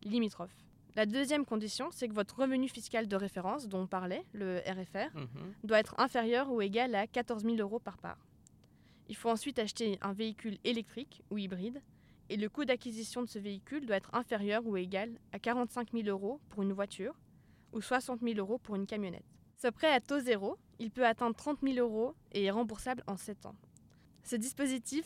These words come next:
Speaker 1: est valable aussi pour une location longue durée ou une location avec option d'achat. Donc dans ce cas, le prêt sera de dix mille euros maximum et la durée de remboursement correspondra à celle du contrat de location.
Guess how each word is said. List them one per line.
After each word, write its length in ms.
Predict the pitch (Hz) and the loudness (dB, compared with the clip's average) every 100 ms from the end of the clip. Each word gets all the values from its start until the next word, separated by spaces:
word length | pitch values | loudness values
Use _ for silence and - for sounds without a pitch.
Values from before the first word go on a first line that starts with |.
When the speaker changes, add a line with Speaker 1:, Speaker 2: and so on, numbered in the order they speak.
| - | 0
Speaker 1:
est 80 | 214 | 4
valable 320 | 220 247 240 | 6 6 4
aussi 240 | 240 - | -2 -2
pour 160 | 285 233 | 0 4
une 80 | 208 | 6
location 480 | 254 262 247 233 214 | 6 4 2 2 2
longue 160 | 262 | 2
durée 380 | 247 233 190 330 - - | 2 -2 -2 -4 -8 -2
ou 100 | 233 | 2
une 100 | 226 | 4
location 420 | 214 233 - 277 | 2 0 -2 0
avec 220 | 208 196 | 0 -2
option 260 | 220 - 226 | -6 -4 -4
d'achat. 300 | 196 - 190 - - | -4 -8 -12 -12 -8
Donc 160 | 208 | -2
dans 140 | 214 247 | 0 0
ce 120 | 240 | 0
cas, 300 | 208 226 269 | 0 0 2
le 100 | 214 | -2
prêt 220 | - 247 | -4 -6
sera 240 | - 220 | -2 -2
de 100 | 202 | -2
dix 160 | 196 233 | -2 0
mille 160 | 262 240 | 2 2
euros 220 | 202 196 | 2 0
maximum 600 | 233 - 220 185 202 269 - - | -2 -4 -2 0 -2 -6 -10 -2
et 80 | 214 | 0
la 100 | 196 | 0
durée 260 | 214 240 | 0 -2
de 60 | 233 | -2
remboursement 540 | 208 208 - 202 233 | -4 -6 -8 -4 -4
correspondra 640 | 254 208 190 - 190 185 247 269 | -4 -6 -6 -6 -4 -2 -4 -6
à 120 | - 196 | -8 -6
celle 220 | 233 208 | -6 -6
du 120 | 196 | -8
contrat 320 | 226 208 240 | -8 -8 -10
de 60 | 208 | -10
location. 380 | 208 196 - | -12 -14 -16